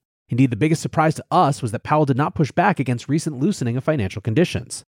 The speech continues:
Will he course correct or will he simply let the data do the talking for him?" Evercore's Krishna Guha says, "We think the Fed chair will not lurch to max hawkish, but will leverage the employment report to be more credibly hawkish." Thomas Lee and Fundstrat, however, are taking the contrarian position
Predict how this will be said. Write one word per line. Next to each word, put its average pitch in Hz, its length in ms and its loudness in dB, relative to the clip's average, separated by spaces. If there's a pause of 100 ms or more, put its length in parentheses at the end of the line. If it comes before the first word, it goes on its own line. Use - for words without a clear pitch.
(360)
Will 117 80 -4
he 113 80 -2
course 185 300 0
correct 196 300 0
or 147 60 0
will 120 120 2
he 127 40 4
simply 123 300 -2
let 104 160 0
the 117 80 -6
data 95 220 -4
do 95 160 -6
the 98 60 -6
talking 101 360 -6
for 151 300 2
him?" 90 180 -10 (720)
Evercore's 139 400 2
Krishna 120 320 -4
Guha 165 380 2
says, 143 320 0
"We 147 80 -4
think 233 160 -4
the 220 60 -8
Fed - 180 -2
chair 180 160 0
will 156 100 0
not 139 220 0
lurch 147 240 -2
to 127 160 -2
max 147 460 -2
hawkish, 107 460 -4 (260)
but 135 100 0
will 143 120 0
leverage 175 300 2
the 160 100 2
employment 180 400 0
report 135 320 0
to - 80 -8
be 131 120 2
more 107 220 -2
credibly 127 460 -2
hawkish." - 600 -8 (640)
Thomas 123 320 -2
Lee 139 140 2
and 123 140 -2
Fundstrat, 185 420 0
however, 147 340 0
are 185 40 0
taking 113 300 -4
the 113 80 -6
contrarian 170 580 -2
position 113 460 -2